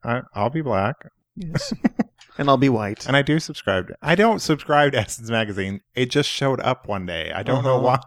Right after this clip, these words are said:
Speaker 1: why.
Speaker 2: Uh-huh. <laughs> A move consists of outflanking your opponent's discs, then flipping the outflanked discs to your color.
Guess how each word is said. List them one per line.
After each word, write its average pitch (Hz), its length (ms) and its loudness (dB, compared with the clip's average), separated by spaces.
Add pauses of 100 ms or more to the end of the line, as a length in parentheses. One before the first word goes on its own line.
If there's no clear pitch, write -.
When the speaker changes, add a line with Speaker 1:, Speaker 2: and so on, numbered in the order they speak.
Speaker 1:
why. 104 200 -4 (140)
Speaker 2:
Uh-huh. 139 1200 0 (300)
<laughs> - 220 -16
A 139 80 -2
move 196 240 4
consists 165 480 2
of 120 140 -2
outflanking 143 520 -2
your 127 120 4
opponent's 127 440 -2
discs, - 440 -2
then 131 160 2
flipping 156 340 2
the 127 140 4
outflanked 110 480 0
discs - 320 0
to - 120 -6
your 127 120 2
color. 120 360 0